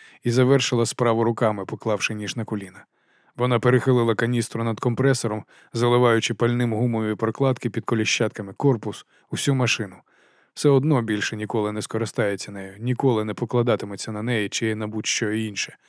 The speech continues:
аби забезпечити себе повітрям. Джульєта поставила напівпорожню каністру, відсунула її ногою як мога далі від компресора. Пальне скрапувало крізь металеві ґратки,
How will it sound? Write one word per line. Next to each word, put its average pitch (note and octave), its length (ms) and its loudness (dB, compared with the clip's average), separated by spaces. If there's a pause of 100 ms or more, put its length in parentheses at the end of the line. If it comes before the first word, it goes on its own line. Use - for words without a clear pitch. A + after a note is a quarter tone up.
(220)
аби B2 220 2
забезпечити A#2 640 0
себе G#2 260 -4
повітрям. G2+ 480 -6 (840)
Джульєта A#2+ 340 4
поставила A2+ 520 0
напівпорожню A2 720 0
каністру, A#2+ 520 -2 (360)
відсунула C3 540 4
її A2 140 0
ногою A2+ 420 2
як G#2+ 180 0
мога G#2+ 220 -2
далі G#2+ 260 0
від G2+ 140 -8
компресора. G#2 600 -10 (600)
Пальне A#2+ 340 2
скрапувало A2 580 2
крізь A2 240 -2
металеві A2+ 460 0
ґратки, A2 520 0